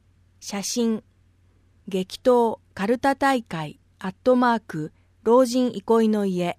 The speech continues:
超全館。青津保育園の園児と、地元老人会を中心とした大人が競う超全館カルタ会。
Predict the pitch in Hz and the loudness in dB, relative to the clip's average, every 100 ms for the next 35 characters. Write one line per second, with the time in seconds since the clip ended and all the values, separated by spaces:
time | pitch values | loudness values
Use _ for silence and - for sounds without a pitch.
0 | _ - 214 208 214 190 - 147 147 - | _ -4 -2 0 -2 -4 -6 -12 -12 -18
1 | _ _ _ _ _ _ _ _ _ - | _ _ _ _ _ _ _ _ _ -6
2 | 196 240 285 269 269 277 269 277 254 196 | -2 2 2 0 0 0 -2 -2 0 0
3 | 170 - 214 208 175 - 147 143 - _ | -4 -4 -2 -2 -4 -8 -8 -8 -12 _
4 | _ _ 202 220 262 277 269 269 277 254 | _ _ -2 0 0 2 4 4 2 0
5 | 262 254 254 247 247 240 - 240 233 240 | -2 0 -2 0 0 -2 -4 -4 -4 -2
6 | 226 214 214 - - 185 185 170 170 254 | -2 -4 -6 -6 -2 0 -2 -6 -2 2
7 | 262 247 240 - - 226 180 147 _ 269 | 2 0 -2 -6 -4 -2 -2 -4 _ 0
8 | 277 254 262 233 233 180 160 160 190 233 | 0 0 -2 -2 -4 -6 -6 -8 -6 -4
9 | 233 226 151 - | -6 -8 -12 -12